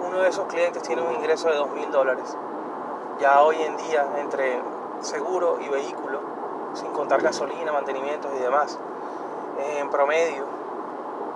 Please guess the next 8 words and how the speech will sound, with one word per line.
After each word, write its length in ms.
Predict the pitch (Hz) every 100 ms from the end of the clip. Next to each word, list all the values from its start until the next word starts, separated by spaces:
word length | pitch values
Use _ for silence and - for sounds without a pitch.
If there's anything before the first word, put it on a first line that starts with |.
| - - - -
está 220 | - -
gastando 560 | 143 143 147 139 143 151
alrededor 500 | 143 135 131 127 135
de 100 | 139
seiscientos 640 | 139 120 - 131 127 - 127
a 80 | 127
quinientos 480 | 127 127 127 123 123
dólares. 340 | 117 110 -